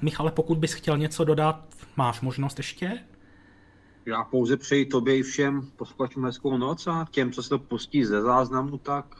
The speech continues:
Speaker 2: hodně, teď to uslyšíte na, na konci, tak <laughs> děkujeme za to, že jste to vydrželi až do konce.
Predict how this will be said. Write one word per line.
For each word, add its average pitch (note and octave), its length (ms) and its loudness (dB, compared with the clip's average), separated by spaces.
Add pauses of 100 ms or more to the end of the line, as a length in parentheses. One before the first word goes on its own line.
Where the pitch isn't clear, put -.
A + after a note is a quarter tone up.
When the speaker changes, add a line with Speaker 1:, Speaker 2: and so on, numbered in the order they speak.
(120)
Speaker 2:
hodně, B2+ 580 -4 (440)
teď B2 160 2
to D3 120 8
uslyšíte C3+ 460 2
na, A#2+ 220 2
na C3+ 120 6
konci, E3+ 300 2
tak A#2+ 260 -4 (600)
<laughs> D#3+ 180 2 (640)
děkujeme C3+ 420 2
za C3 120 0
to, C3+ 80 -2
že C3 60 4
jste - 100 -10
to C#3 100 2
vydrželi C3 300 0
až C3 60 0
do C3+ 80 -4
konce. E3 380 -4